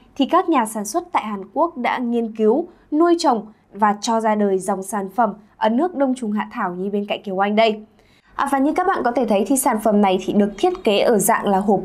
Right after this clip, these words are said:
gỗ, vô cùng sang trọng cũng như là thanh lịch. Và với việc là hộp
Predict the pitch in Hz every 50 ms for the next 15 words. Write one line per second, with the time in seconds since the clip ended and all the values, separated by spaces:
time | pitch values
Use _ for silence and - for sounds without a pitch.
0 | - - 220 214 156 214 381 392 - - - - - - 269 320 330 330 294 254
1 | 220 208 - 240 240 240 226 262 254 - - 208 - 254 262 294 330 302 247 202
2 | 208 233 233 233 220 208 208 214 - - - - _ _ - 262 269 262 226 214
3 | 226 240 262 294 349 311 277 - - 214 202 196 190 196 208 196